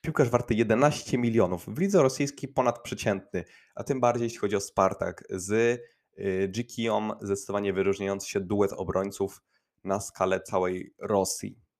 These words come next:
Warty jedenaście milionów. Odchodzi do Marsylii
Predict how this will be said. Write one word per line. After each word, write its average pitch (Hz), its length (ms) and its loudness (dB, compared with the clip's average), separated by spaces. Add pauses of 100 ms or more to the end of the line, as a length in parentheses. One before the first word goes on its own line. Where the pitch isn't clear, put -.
(1900)
Warty 120 360 6
jedenaście 113 420 2
milionów. 95 440 -4
Odchodzi 135 1000 2 (300)
do 120 300 2
Marsylii 98 960 0